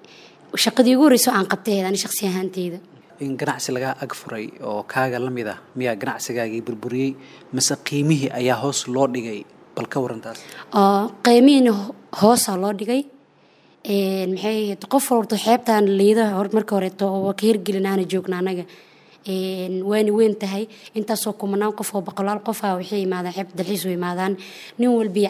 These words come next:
Speaker 1: calafkiisa waaye. Laakiin bulshada inay wiifo way jecel yihiin ama siiba gabdhaha. Laakiin waxaa qiimo darri ku rida maanta.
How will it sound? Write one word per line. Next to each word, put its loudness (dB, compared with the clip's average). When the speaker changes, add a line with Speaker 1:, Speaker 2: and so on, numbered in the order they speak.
Speaker 1:
calafkiisa -2
waaye. -2
Laakiin -4
bulshada 6
inay 4
wiifo 4
way 2
jecel -4
yihiin 0
ama 0
siiba -2
gabdhaha. -4
Laakiin -4
waxaa -2
qiimo 0
darri 2
ku 0
rida 4
maanta. 0